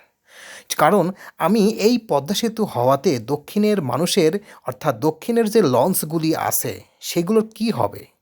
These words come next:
সেই বিষয়ের উপর কিছু কথা এখন আপনাদের সামনে সংক্ষিপ্ত আকারে শেয়ার করব।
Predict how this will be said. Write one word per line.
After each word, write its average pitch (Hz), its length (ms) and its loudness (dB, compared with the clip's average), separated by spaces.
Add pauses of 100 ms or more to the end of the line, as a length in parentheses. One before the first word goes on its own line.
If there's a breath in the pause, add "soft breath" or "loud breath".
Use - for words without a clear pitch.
(320 soft breath)
সেই 180 220 4
বিষয়ের 151 400 0
উপর 147 200 -2
কিছু 131 320 -12
কথা 113 320 -2
এখন 123 200 -6
আপনাদের 117 320 -6
সামনে 131 420 -2 (260 loud breath)
সংক্ষিপ্ত 175 540 -2
আকারে 117 220 -8
শেয়ার 107 240 -2
করব। - 220 -14